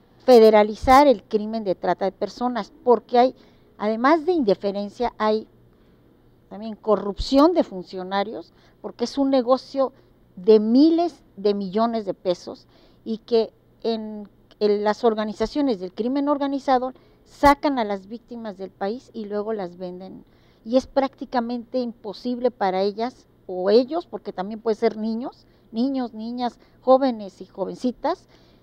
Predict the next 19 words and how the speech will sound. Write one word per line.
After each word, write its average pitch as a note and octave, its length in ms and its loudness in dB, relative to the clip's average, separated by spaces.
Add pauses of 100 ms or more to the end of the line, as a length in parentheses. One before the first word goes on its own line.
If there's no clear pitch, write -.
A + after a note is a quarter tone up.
(120)
este, G#3 300 -10
poder G#3+ 500 4 (800)
zafarse B3+ 640 0
de, G3 380 -4
de, G3+ 180 -6
de G3+ 140 2
esa G3+ 160 2
situación B3 640 -4
de G#3+ 120 2
tanta B3+ 380 0
vulnerabilidad. G3 840 -4 (580)
Muchas C4 320 0
son B3+ 220 -2
drogadas, A3+ 800 6
este, F#3+ 480 -10
y - 160 -14
después G3+ 400 -6
explotadas C4 640 2
sexualmente, B3+ 920 -2